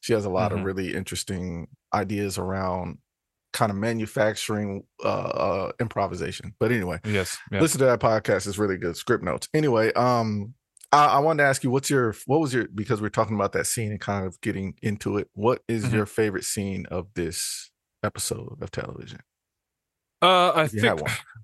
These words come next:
Speaker 1: one.
Speaker 2: <laughs> uh, I think my favorite scene is, and this, and this isn't, like, creative whatsoever. I think, like,
Speaker 1: <laughs>
Speaker 2: the scene that he has with,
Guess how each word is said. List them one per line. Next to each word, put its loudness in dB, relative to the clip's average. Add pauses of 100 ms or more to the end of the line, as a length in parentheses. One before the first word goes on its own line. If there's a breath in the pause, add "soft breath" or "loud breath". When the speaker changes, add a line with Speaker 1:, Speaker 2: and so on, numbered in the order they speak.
(160)
Speaker 1:
one. 4
Speaker 2:
<laughs> -6
uh, 6
I 2
think -2
my 2
favorite -4
scene -4 (440)
is, -4 (1800 loud breath)
and -2
this, -2
and -4
this -2
isn't, -2
like, -2 (380)
creative -2
whatsoever. -4
I 0
think, -4
like, 2 (200 loud breath)
Speaker 1:
<laughs> -20
Speaker 2:
the -2
scene 0
that 2
he 0
has 2
with, -4